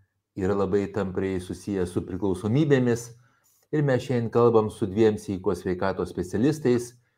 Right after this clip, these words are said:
dviem gydytojais, Neringa Rogalskyte ir Gintautu Narmontu.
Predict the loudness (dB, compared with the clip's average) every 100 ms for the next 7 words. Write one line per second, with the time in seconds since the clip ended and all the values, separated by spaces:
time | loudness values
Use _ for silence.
0 | _ _ _ -2 4 4 4 2 4 2
1 | 2 2 0 -4 2 4 4 2 2 2
2 | -2 -4 -6 -6 -4 -2 0 0 -4 -20
3 | _ -20 _ _ _ _ _ _ _ _
4 | 4 4 6 2 2 -2 0 0 0 -2
5 | -8 -12 -18